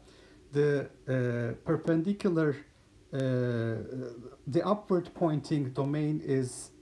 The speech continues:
has a length x zero, and the other one has a length L minus x zero plus the domain wall with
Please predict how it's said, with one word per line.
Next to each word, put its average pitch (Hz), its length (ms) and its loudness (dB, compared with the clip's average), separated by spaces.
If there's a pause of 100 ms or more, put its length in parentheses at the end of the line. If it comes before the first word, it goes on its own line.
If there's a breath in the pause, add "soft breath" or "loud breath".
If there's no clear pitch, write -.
(120)
has 131 200 -4
a 131 260 0
length 147 540 -2
x 135 280 -4
zero, 196 480 2
and 143 240 -2
the 151 120 0
other 156 160 -2
one 131 220 0
has 127 200 -2
a 127 80 0
length 127 420 -2 (120)
L 175 240 4
minus 127 560 -2
x 131 220 -8
zero 117 240 0
plus 120 380 -4
the - 140 -8
domain 117 380 -2
wall 101 240 -2
with 151 300 -4